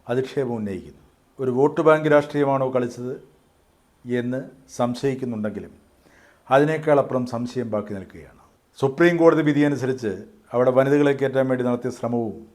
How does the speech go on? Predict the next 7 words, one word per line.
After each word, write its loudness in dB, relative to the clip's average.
അതിൻ്റെ 2
ബഹളങ്ങളും 2
ഈ -6
കേരളത്തിലുണ്ടായ 2
കോലാഹലവുമെല്ലാം 0
നിങ്ങൾക്കറിയാം. -12
ഏതോ 0